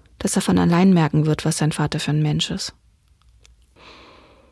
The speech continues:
Ich hab eine riesige Angst, dass er sich eklig fühlt und dass er es verabscheut, wie er entstanden ist.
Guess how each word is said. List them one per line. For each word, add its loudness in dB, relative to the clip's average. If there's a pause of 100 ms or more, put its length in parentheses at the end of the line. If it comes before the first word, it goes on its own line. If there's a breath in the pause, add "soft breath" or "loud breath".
(800 soft breath)
Ich -4
hab 2
eine 4
riesige 2
Angst, 0
dass 0
er 2
sich -2
eklig -2
fühlt -4 (460)
und 0
dass -2
er 0
es 0
verabscheut, -2
wie 0
er 2
entstanden 0
ist. -6